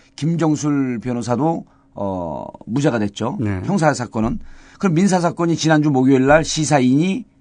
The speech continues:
Speaker 2: 무죄가 됐고.
Speaker 1: 무혐의.
Speaker 2: 무혐의죠.
Speaker 1: 예, 무혐의죠.
Speaker 2: 기각됐죠.
Speaker 1: 무혐의. 기각된
Speaker 2: 기각.
Speaker 1: 거죠. 그러니까
Speaker 2: 네.
Speaker 1: 검사가 돈
Speaker 2: 사건 안
Speaker 1: 내라,
Speaker 2: 된다, 이거.
Speaker 1: 검사가
Speaker 2: 네.
Speaker 1: 돈 내라라 그러니까 돈 줄 필요 없다.
Speaker 2: 네,
Speaker 1: 그래서
Speaker 2: 그렇죠.
Speaker 1: 사건이 안 된 거죠. 그러니까
Speaker 2: 네.
Speaker 1: 너네 잘못한 거 없다 이런 겁니다.
Speaker 2: 그렇죠.
Speaker 1: 김정술 변호사 이번 주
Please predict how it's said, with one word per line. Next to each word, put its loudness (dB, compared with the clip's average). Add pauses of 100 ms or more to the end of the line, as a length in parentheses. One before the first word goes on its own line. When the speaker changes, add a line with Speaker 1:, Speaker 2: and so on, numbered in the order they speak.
(300)
Speaker 2:
무죄가 2
됐고. -6
Speaker 1:
무혐의. 4
Speaker 2:
무혐의죠. 8
Speaker 1:
예, 0
무혐의죠. 2
Speaker 2:
기각됐죠. 4
Speaker 1:
무혐의. -18
기각된 2
Speaker 2:
기각. -2
Speaker 1:
거죠. -4
그러니까 0
Speaker 2:
네. -16 (320)
Speaker 1:
검사가 4
돈 6
Speaker 2:
사건 10
안 12
Speaker 1:
내라, 10
Speaker 2:
된다, 10
이거. 8
Speaker 1:
검사가 6
Speaker 2:
네. 6
Speaker 1:
돈 4
내라라 8
그러니까 0 (1300)
돈 4
줄 2
필요 0
없다. 2
Speaker 2:
네, -4 (180)
Speaker 1:
그래서 -
Speaker 2:
그렇죠. -4
Speaker 1:
사건이 0
안 0
된 0
거죠. -2
그러니까 -4
Speaker 2:
네. -6
Speaker 1:
너네 -2
잘못한 -2
거 -2
없다 -2
이런 -2
겁니다. -6
Speaker 2:
그렇죠. -8 (220)
Speaker 1:
김정술 2
변호사 -2
이번 -2
주 -2